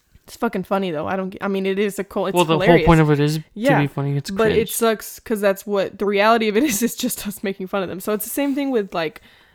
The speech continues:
Speaker 1: with them. So, like, we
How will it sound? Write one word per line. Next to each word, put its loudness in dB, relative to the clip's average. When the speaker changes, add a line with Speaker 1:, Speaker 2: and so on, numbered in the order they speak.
Speaker 1:
with -2
them. 0
So, -6
like, -2
we -4